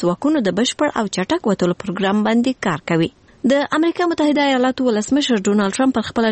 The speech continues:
ټویټر پاڼه لیکلي، د اسلامي دولت ډلې یا داعش وسلوالو په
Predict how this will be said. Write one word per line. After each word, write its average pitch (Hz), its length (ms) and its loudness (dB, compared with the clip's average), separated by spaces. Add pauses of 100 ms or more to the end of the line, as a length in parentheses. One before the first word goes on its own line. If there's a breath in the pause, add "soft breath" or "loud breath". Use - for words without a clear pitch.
ټویټر 190 300 0
پاڼه 202 240 2
لیکلي، 269 320 0 (400 loud breath)
د 285 200 0
اسلامي 277 360 2
دولت 240 280 0
ډلې 233 280 2
یا 196 180 2
داعش 208 240 0
وسلوالو 196 540 0
په 190 60 0